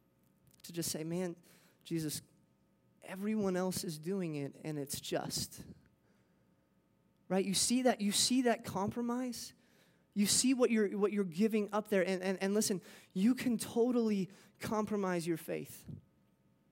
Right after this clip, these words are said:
You can, you can give it up. You can chase everything that the world has to offer you. You can chase everything that the world has to offer you and end up empty.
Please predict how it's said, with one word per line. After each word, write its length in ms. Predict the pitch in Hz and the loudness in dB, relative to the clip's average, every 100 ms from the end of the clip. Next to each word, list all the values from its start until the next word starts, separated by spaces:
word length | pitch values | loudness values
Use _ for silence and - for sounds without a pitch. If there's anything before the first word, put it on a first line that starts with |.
| _ _ - | _ _ -8
You 160 | 185 | -4
can, 220 | 202 214 175 | 0 0 -2
you 140 | 190 | -4
can 200 | 226 196 | -2 0
give 160 | 180 196 | 2 2
it 80 | |
up. 120 | 190 190 | 2 0
You 100 | 202 | -4
can 140 | 208 | -2
chase 420 | - - 196 - - - - - _ - | -2 0 0 -2 -6 -14 -20 -20 _ 0
everything 720 | 220 233 254 - 233 220 - - - | 0 2 -2 0 0 0 -6 -6 -2
that 160 | 185 | 0
the 60 | 196 | 0
world 380 | 185 190 214 190 | 2 4 4 2
has 260 | 202 190 | 0 -2
to 160 | - 175 | 0 -2
offer 260 | - 160 - | 0 -2 -4
you. 280 | 143 139 165 - _ _ _ _ _ _ _ | -8 -10 -12 -20 _ _ _ _ _ _ _
You 120 | 220 | -2
can 120 | 226 277 | 2 2
chase 320 | - 240 - - - - | 4 2 0 -10 -12 2
everything 600 | 240 269 277 277 247 226 - - | 4 4 2 2 0 -2 -8 0
that 160 | 214 | 2
the 80 | 214 | 4
world 300 | 196 202 214 | 4 6 6
has 180 | 208 208 | 2 0
to 80 | 190 | -2
offer 300 | 196 202 196 | -2 -2 -4
you 240 | 175 151 - _ _ _ _ _ - _ _ _ _ | -4 -6 -10 _ _ _ _ _ -20 _ _ _ _
and 120 | 165 180 | -4 0
end 140 | 185 | 0
up 100 | 160 | 0
empty. 400 | 175 175 160 | -2 -6 -8